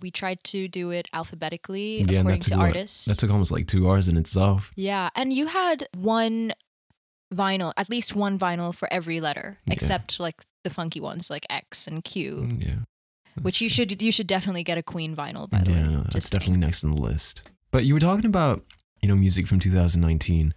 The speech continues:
Speaker 2: but getting into that whole arena of, you know, appreciating modern music, uh, or the current music that we have now, and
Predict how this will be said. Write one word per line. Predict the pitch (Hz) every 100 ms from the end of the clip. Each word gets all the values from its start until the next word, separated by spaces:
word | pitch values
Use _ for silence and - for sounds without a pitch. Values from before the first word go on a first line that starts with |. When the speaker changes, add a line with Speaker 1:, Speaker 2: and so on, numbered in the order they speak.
| _ -
Speaker 2:
but |
getting | 113 127
into | 135 123
that | 101
whole | 101 98
arena | 92 90 85
of, | 85
you |
know, | 85
appreciating | 76 92 85 87 85 85
modern | 82 82 85
music, | 82 82 80 80 - - _ _ _ _ -
uh, | 92 82 85 - _
or | 104
the | 92
current | 95 98 76
music | 90 90
that | 87
we | 85
have | 85 85 87
now, | 82 80 80
and | 85 85